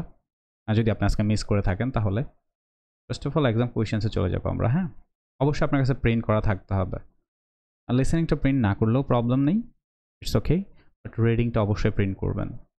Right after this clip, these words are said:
প্রিন্ট করার আগে দেখবেন যে একাডেমিক নাকি জেনারেল। যদি একাডেমিক হন আপনি,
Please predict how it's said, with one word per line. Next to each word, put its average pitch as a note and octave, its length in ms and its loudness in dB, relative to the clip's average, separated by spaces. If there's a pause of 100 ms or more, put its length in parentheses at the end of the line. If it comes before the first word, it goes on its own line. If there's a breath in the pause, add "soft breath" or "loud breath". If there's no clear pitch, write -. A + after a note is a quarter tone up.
(420)
প্রিন্ট A#2+ 200 0
করার B2 200 4
আগে A#2+ 180 0
দেখবেন A2 320 2
যে C#3 60 0 (120)
একাডেমিক A#2 400 2 (380)
নাকি G#2 220 0
জেনারেল। F#2+ 320 2 (120)
যদি G#2+ 120 2
একাডেমিক A2+ 440 0
হন C3+ 160 2
আপনি, D#3 140 -4